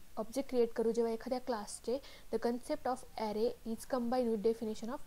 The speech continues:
class, म्हणजे जी काही ॲरेची concept आहे, same तीच concept आपण क्लासच्या कन्सेप्टमध्ये ॲड करत असतो. त्याचा syntax दिलाय पहा, अ, class name, object array name आणि size.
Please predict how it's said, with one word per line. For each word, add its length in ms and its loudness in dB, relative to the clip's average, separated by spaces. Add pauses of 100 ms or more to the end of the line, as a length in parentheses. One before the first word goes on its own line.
class, 200 -2 (600)
म्हणजे 160 0
जी 120 0
काही 180 2
ॲरेची 400 4
concept 400 0
आहे, 100 2
same 340 4
तीच 180 0
concept 380 -2
आपण 260 -2
क्लासच्या 480 -2 (380)
कन्सेप्टमध्ये 640 2
ॲड 220 0
करत 300 -2
असतो. 300 -2 (1080)
त्याचा 180 0
syntax 440 2
दिलाय 240 4
पहा, 240 2 (400)
अ, 560 -4 (420)
class 320 2
name, 200 2 (340)
object 520 6
array 220 6
name 220 4 (440)
आणि 140 2
size. 320 2